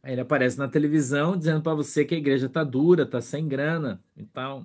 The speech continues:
Mas, mas, né, pastora Ana Fruit, que tal?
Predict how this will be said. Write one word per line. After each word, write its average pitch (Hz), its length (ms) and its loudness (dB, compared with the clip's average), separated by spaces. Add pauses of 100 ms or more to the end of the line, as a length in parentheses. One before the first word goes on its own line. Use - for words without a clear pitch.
(120)
Mas, 98 1000 -6 (2250)
mas, 92 1120 -12 (1500)
né, 131 200 -4
pastora 139 500 2
Ana 120 160 0
Fruit, 123 380 -2
que 131 100 -6
tal? 120 400 -2